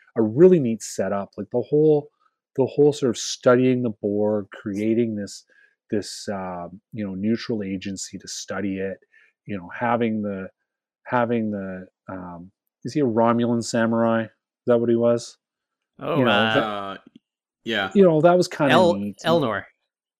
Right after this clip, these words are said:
Speaker 1: Elnor,
Speaker 3: Yeah.
Speaker 1: you know, that was
Speaker 2: Yeah.
Speaker 1: kinda neat. And, you know, just bringing in some new elements and trying to really flesh out those Star Trek universe itself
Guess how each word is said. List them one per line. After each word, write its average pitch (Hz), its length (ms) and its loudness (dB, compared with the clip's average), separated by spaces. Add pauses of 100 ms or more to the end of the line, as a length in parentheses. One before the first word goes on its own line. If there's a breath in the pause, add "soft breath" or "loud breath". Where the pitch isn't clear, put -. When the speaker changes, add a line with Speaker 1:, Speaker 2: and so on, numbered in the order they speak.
Speaker 1:
Elnor, 131 460 4
Speaker 3:
Yeah. 117 60 -2
Speaker 1:
you 139 100 0
know, 113 160 2
that 135 100 8
was 135 140 6
Speaker 2:
Yeah. - 80 -10
Speaker 1:
kinda 120 240 0
neat. 98 380 -6
And, 147 100 -6
you 185 80 -2
know, 190 60 0
just 185 240 -2
bringing 220 260 4
in 208 100 2
some 185 200 0
new 175 180 4
elements 147 480 2
and 123 100 -6
trying 151 180 -4
to 160 60 0
really 139 200 4
flesh - 400 -2
out 120 140 0
those 117 200 0
Star 120 180 0
Trek 117 240 -2
universe 107 480 -6
itself - 480 -12